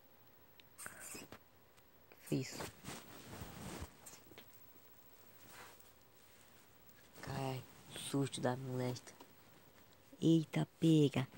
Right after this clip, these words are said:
Olha só, Minicauã passando de mano. Minicauã já está em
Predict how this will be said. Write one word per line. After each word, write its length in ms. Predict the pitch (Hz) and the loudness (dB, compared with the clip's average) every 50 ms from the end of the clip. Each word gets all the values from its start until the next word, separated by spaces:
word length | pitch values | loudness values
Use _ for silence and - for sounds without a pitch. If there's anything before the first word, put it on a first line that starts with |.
| - - - - - - - | -20 -20 -18 -18 -10 0 2
Olha 180 | - 165 165 | 4 6 4
só, 220 | 160 - - 175 180 | 4 4 6 8 8
Minicauã 640 | 185 190 202 - - 233 226 233 226 226 214 190 | 10 8 8 6 6 6 6 8 8 8 8 8
passando 640 | - 208 208 - - - - 208 214 220 220 220 208 | 8 6 4 4 4 4 6 6 8 8 6 6 4
de 100 | - 226 | 4 6
mano. 720 | 214 196 190 185 190 208 240 233 240 240 247 240 196 147 - - - - - - - - - - - - - - - - - - - - - - - - - - - - - - - - - - - - - - - - - - - - - - - - - - - - - - - - - - - - - - - | 8 10 10 12 10 10 8 8 8 8 10 10 10 8 6 2 -12 -20 -20 -20 -20 -20 -20 -20 -20 -20 -20 -20 -20 -20 -20 -20 -20 -20 -20 -20 -20 -20 -20 -20 -20 -20 -20 -20 -20 -20 -20 -20 -20 -20 -20 -20 -20 -20 -20 -20 -20 -20 -20 -20 -20 -20 -20 -20 -20 -20 -20 -16 -14 -14 -14 -14 -20 -20 -18 -6 0
Minicauã 760 | - 147 151 156 160 - 170 156 143 135 156 175 185 190 196 - - - - - | 4 4 4 4 4 6 6 8 8 8 8 8 6 6 4 2 -4 -20 -20 -6
já 180 | - - 151 160 | 4 6 8 8
está 460 | 160 151 - - - - - - 180 | 8 6 4 0 -4 0 2 6 8
em 260 | 185 190 202 208 220 | 8 8 8 6 4